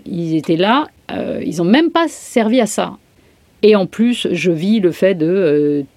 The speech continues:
tous les ans, de, d'avoir ce stress, d'avoir ce contrôle, d'avoir cette échographie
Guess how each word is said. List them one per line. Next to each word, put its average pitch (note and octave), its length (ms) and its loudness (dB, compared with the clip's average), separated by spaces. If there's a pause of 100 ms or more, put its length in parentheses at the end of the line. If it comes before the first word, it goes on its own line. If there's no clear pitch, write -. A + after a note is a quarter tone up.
(160)
tous G3+ 160 -4
les D#3+ 260 2
ans, G3 320 -2
de, D3+ 260 -4
d'avoir D3 260 -2
ce - 140 -8
stress, F#3+ 480 -4
d'avoir D#3 220 -6
ce - 100 -10
contrôle, F#3 520 -2
d'avoir - 240 -6
cette - 240 -10
échographie D#3 480 -4